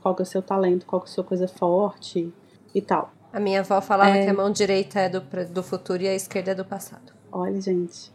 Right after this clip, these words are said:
Speaker 1: Temos
Speaker 2: Desculpa.
Speaker 1: uma Cassandra
Speaker 2: Conhecimentos,
Speaker 1: Trelawney aqui.
Speaker 2: <laughs> conhecimentos de vó, gente. Eu tenho.
Speaker 1: E esse é um conhecimento também muito antigo. Tipo, ele teria tido origem na Índia há pelo menos cinco mil anos. Bem jovem, né?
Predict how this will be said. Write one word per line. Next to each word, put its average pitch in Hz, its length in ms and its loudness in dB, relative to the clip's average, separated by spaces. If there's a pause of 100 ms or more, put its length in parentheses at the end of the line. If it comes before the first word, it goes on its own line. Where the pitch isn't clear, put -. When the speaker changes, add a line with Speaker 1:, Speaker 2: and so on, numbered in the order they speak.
(180)
Speaker 1:
Temos 202 200 6
Speaker 2:
Desculpa. 214 300 4
Speaker 1:
uma 185 240 6 (120)
Cassandra 208 300 6
Speaker 2:
Conhecimentos, 214 480 6
Speaker 1:
Trelawney 277 380 8
aqui. 220 440 2
Speaker 2:
<laughs> - 0 -
conhecimentos 247 760 8
de 294 100 0
vó, 233 300 2
gente. 180 640 -4
Eu - 100 -8
tenho. 175 320 -4 (240)
Speaker 1:
E 226 200 8
esse 226 260 8
é 277 60 8
um 262 100 8
conhecimento 254 460 2
também 240 240 2
muito 240 480 4
antigo. 294 680 6
Tipo, 190 580 2 (400)
ele 180 160 4
teria 202 200 8
tido 202 180 2
origem 202 380 4
na 208 160 4
Índia 220 400 4
há 277 40 4
pelo 220 220 4
menos 220 220 0
cinco 311 320 6
mil 285 240 8
anos. 233 540 2 (200)
Bem 202 760 4 (360)
jovem, 196 440 6 (220)
né? 202 200 2